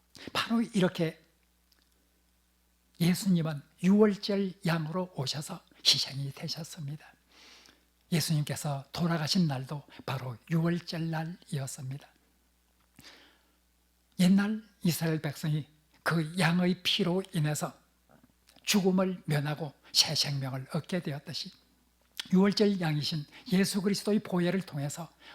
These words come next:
우리는 새로운 생명을 얻게 되었습니다. 옛날 이스라엘 백성이 바로 유월절 날 애굽 땅 종되었던 그 신분에서 해방되었던 것처럼 우리는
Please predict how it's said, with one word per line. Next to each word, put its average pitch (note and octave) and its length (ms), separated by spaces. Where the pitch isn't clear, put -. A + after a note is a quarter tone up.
우리는 C3+ 360
새로운 E3+ 420
생명을 D#3+ 440
얻게 E3 300
되었습니다. C#3 640
옛날 C#3 400
이스라엘 F3+ 400
백성이 D#3 480
바로 C#3 340
유월절 F3+ 600
날 C#3+ 200
애굽 D#3 340
땅 C#3+ 360
종되었던 F#3 800
그 G3 160
신분에서 F#3+ 600
해방되었던 E3+ 760
것처럼 D#3 340
우리는 C#3+ 380